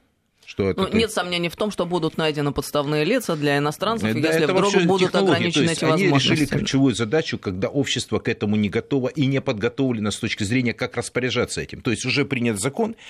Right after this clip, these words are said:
Speaker 1: общество при этом, при том, что при кол-, колоссальной поддержке власти, оно, в общем-то, по-прежнему против. То есть задача не стояла. Там просто я хотел действительно обратить внимание у вас на эту, э, на, на, на решение этой задачи. Следующий момент.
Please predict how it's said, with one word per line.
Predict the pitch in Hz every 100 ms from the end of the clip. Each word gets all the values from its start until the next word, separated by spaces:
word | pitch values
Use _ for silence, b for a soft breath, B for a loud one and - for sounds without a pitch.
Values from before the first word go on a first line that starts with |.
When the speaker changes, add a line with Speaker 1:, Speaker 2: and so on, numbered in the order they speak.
| B B B
Speaker 1:
общество | 180 - - - -
при | 110 135
этом, | 151 131 95
при | 101
том, | 101 120
что | 113 101
при | 113
кол-, | 104 117 104
колоссальной | 117 117 123 107 98
поддержке | 107 101 107 - 139
власти, | 214 214 - -
оно, | 127 160 233 240 B B B -
в | 143
общем-то, | - 113 -
по-прежнему | 104 110 170 180 160 151
против. | 165 110 - 73
То | -
есть | 101 101 107
задача | 120 151 202 180
не | 175
стояла. | - 175 104 76 76 b b b _ _ 98
Там | 92
просто | 131 139
я | 151
хотел | - - 147
действительно | 107 123 - 156 127
обратить | 104 107 98
внимание | 117 120 120 95
у | 92
вас | 92 123 - B B B
на | 90 107
эту, | 107 95 104
э, | 101 78 - 80 82 80 80
на, | 85 80 80
на, | 87 92 85 104 98
на | 98
решение | 101 - 120 110
этой | 98 101 85
задачи. | 78 76 76 -
Следующий | - 165 135 - 98
момент. | 95 90 69